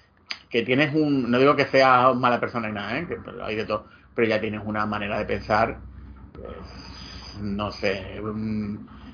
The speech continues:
es que nunca me he terminado de fiar de la gente que disfruta con la guerra, tío. Lo siento mucho en el alma,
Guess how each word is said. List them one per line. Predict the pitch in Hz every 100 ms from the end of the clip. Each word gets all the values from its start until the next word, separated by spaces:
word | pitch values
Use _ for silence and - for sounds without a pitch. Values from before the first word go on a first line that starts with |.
| -
es | -
que | - 202
nunca | 175 202 202 220
me | 214
he | 202
terminado | 202 190 185
de | 180
fiar | 170 175
de | 175
la | 143
gente | 135 160
que | 147
disfruta | 117 120 117
con | 104
la | 95
guerra, | 95 - -
tío. | - - - 131 - 127 131 - - - -
Lo | 123
siento | 139 160 180
mucho | 160 165 160
en | 143
el | 131
alma, | 139 160 190